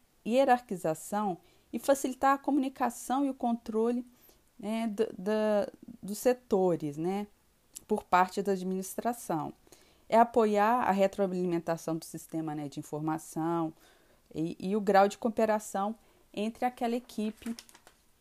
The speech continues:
que trabalha naquele meio de hospedagem. É,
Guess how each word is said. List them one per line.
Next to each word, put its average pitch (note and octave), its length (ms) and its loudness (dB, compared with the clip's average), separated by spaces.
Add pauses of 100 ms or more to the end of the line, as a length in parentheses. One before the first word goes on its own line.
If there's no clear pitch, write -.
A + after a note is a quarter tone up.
(800)
que A3+ 100 -2
trabalha F3+ 580 4
naquele F3+ 380 -2
meio E3 200 0
de D3+ 120 -10
hospedagem. E3 760 -6 (1120)
É, D#3+ 680 -2